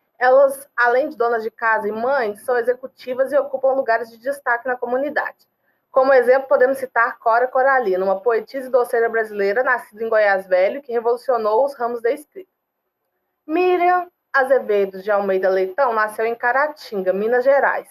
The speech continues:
Filha do reverendo Uriel de Almeida Leitão, pernambucano,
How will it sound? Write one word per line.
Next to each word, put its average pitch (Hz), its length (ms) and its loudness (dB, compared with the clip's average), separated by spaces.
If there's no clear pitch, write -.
Filha 320 320 0
do 302 240 0
reverendo 254 580 2
Uriel 240 380 2
de 254 100 -2
Almeida 233 380 0
Leitão, 233 560 -2
pernambucano, 220 1040 -4